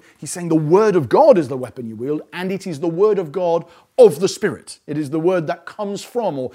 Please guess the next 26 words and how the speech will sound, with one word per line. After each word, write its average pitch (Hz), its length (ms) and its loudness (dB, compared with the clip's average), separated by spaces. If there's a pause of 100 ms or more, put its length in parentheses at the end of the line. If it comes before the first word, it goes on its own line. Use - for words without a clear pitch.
(120)
is 147 160 -4
inspired 165 580 -6
by 185 240 -4
and 151 260 -6
given 170 320 -6
to 190 200 -10
you 147 280 -6
by 117 460 -14 (460)
the 139 100 -12
Holy 147 300 -6
Spirit. - 480 -12 (340)
And 165 200 -12
that, 262 300 -10
of 113 140 -18
course, 117 320 -14
the 127 80 -18
strange 190 520 -8
thing 131 160 -12
here 123 340 -14 (340)
is 147 160 -12
that 170 140 -10
the 151 60 -4
Word 147 560 -10
is 143 160 -14
the 160 200 -16
only 175 400 -10